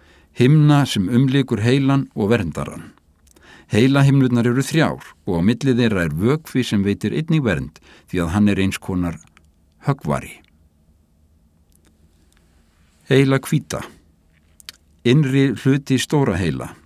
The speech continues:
undir heilaberkinum. Þar eru taugaþræðir taugafrumna heilans.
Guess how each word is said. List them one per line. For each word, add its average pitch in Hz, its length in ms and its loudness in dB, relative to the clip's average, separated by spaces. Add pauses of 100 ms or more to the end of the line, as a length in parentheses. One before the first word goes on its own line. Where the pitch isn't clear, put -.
(180)
undir 120 320 2
heilaberkinum. 87 800 -4 (580)
Þar 117 300 2
eru 85 180 -2
taugaþræðir 120 800 0 (100)
taugafrumna 92 640 -2
heilans. 98 460 -4